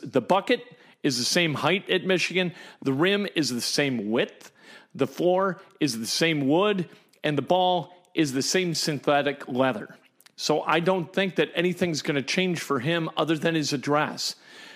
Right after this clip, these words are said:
Because if it was gonna improve, he could improve it just as easily at Purdue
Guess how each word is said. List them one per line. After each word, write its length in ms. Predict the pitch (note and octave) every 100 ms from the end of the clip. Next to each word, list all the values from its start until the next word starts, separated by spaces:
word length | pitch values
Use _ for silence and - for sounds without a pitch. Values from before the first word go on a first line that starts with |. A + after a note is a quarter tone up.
| -
Because 480 | - F3 E3+ E3+ D#3 -
if 140 | E3
it 40 | D#3+
was 200 | D#3 C#3
gonna 260 | G3+ A#3 F#3
improve, 480 | D#3+ - A3+ A3+
he 140 | C3+ A#3
could 160 | C4+
improve 400 | A#3 F3+ F#3+ F#3
it 80 | E3
just 260 | - D#3+ -
as 160 | C3
easily 460 | F3 G#3 F#3 F3+ D3+
at 100 | -
Purdue 480 | - D#3+ F#3 C3